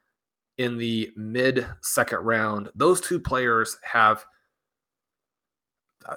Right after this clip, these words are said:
they've got the track record now, and they have multiple years of success.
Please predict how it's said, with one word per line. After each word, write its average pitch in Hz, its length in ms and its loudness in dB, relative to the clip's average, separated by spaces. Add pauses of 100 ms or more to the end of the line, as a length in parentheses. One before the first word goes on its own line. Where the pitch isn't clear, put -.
they've 180 160 2
got 185 160 6
the - 40 4
track - 260 6
record - 520 -2
now, 110 380 2 (180)
and 127 120 -4
they 123 60 -2
have 120 300 -2
multiple 170 880 2
years 143 600 0
of 123 200 -4
success. - 840 0